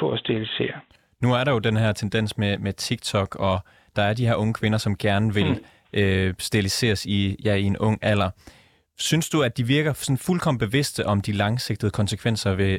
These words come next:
Speaker 2: ved den, øh, operation?
Speaker 1: Altså, altså, ja, nu har jeg jo ikke set TikTok, men jeg har snakket med de her,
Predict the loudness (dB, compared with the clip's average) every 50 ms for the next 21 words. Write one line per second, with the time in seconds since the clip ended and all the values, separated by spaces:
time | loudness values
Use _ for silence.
0 | -2 0 -2 -2 0 2 2 2 2 2 2 2 0 0 0 -2 0 0 0 -2
1 | -2 -4 -10 _ _ _ _ _ _ _ _ _ _ _ _ _ _ _ _ _
2 | _ _ -4 -2 0 0 0 -2 -2 -2 -4 -2 -2 -2 -4 -6 -6 -6 -6 -4
3 | -2 0 0 0 -2 -2 -4 -8 -8 -8 -4 0 2 2 2 2 2 0 0 0
4 | 2 0 0 0 0 0 0 -2 -2 -2 -2 -2 -2 -2 -2 -4 -4 -2 0 0
5 | 2 2 2 0 -2 -2 -2 -2 -2 0 0 0 0 0 2 2 2 2 0